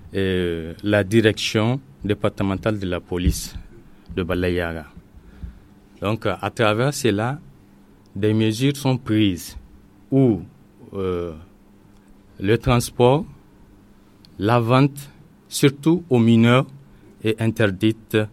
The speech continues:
au niveau, euh, de la direction.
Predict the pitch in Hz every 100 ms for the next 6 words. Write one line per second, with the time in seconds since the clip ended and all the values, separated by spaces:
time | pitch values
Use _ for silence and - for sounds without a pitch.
0 | - - _ _ _ - 98 98 95 98
1 | 98 90 92 92 92 87 85 80 80 -
2 | 92 87 85 80 82 90 90 87 -